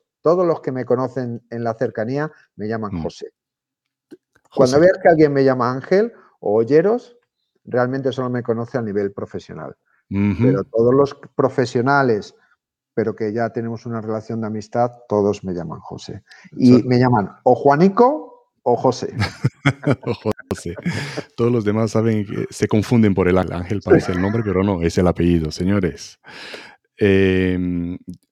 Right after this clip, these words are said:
Speaker 2: has trabajado con mucha gente en el sector privado, entonces, ¿no? ¿Puedes compartir algún cliente o un nivel a, a, para el que has, hayas ofrecido diseños?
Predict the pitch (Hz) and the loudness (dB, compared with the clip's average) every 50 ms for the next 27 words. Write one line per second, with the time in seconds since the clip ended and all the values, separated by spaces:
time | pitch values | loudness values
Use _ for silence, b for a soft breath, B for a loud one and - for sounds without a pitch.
0 | _ _ - - - - 117 143 170 151 151 151 147 - 143 113 110 117 120 143 | _ _ -16 -8 -6 -4 -2 -2 -2 0 0 -2 0 0 0 0 0 0 0 2
1 | 143 123 101 - 87 82 - 101 - - 87 82 87 87 82 82 80 - 80 78 | 0 0 0 -2 -4 -4 -4 -4 -2 -2 0 0 2 0 0 -2 -2 -4 -8 -8
2 | - 82 80 92 107 117 110 - 101 107 - - 98 - 87 - - 101 104 101 | -8 -10 -8 -6 -4 -4 -4 -2 -4 -4 -2 -4 -2 -2 -4 -4 -4 -6 -4 -4
3 | 95 101 101 - 80 87 98 120 123 107 - 95 90 87 85 85 92 - - 98 | -4 -4 -4 -4 -2 -2 -2 -2 -2 -2 -2 -4 -2 -4 -6 -6 -8 -6 -2 0
4 | 104 107 104 95 82 78 92 110 123 120 110 - - 95 92 90 87 - 90 87 | 2 4 4 4 4 4 4 4 4 4 2 0 -2 -2 -2 -2 -2 -4 -4 -6
5 | 85 85 85 - 87 87 82 82 80 - 82 80 80 82 - - - - 87 85 | -6 -8 -10 -10 -8 -8 -8 -10 -10 -12 -12 -10 -10 -14 -16 -18 -18 -16 -12 -12
6 | 85 80 82 - - - - - 90 90 - 92 87 82 85 - 107 113 117 123 | -12 -12 -12 -14 -18 -20 -20 -20 -18 -14 -10 -10 -10 -10 -8 -8 -8 -8 -8 -8
7 | 127 - | -10 -14